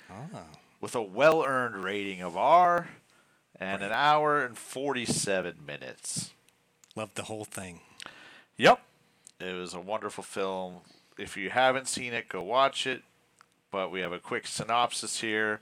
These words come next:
Speaker 2: before we get into the trailer. Where, uh, what is it?
Speaker 1: Well, one, uh, Bridget Fonda. <laughs> Bridget Fonda needs an apartment,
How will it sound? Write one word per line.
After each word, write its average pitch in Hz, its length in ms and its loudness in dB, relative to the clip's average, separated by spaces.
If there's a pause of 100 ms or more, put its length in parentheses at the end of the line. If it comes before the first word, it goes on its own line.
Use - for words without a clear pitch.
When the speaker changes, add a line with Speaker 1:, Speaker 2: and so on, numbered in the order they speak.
Speaker 2:
before - 240 -12
we 87 80 -8
get 90 140 -4
into 87 180 -8
the 82 80 -8
trailer. 127 640 2 (1200)
Where, 135 460 4
uh, 131 480 8 (2250)
what 117 120 0
is 92 100 -4
it? - 160 -8 (420)
Speaker 1:
Well, 170 280 -4 (920)
one, 135 180 0 (220)
uh, 139 340 2 (760)
Bridget 147 320 2
Fonda. 165 580 2 (180)
<laughs> - 540 0
Bridget 151 260 0
Fonda 165 460 4
needs 165 300 4
an 165 100 4
apartment, 180 640 2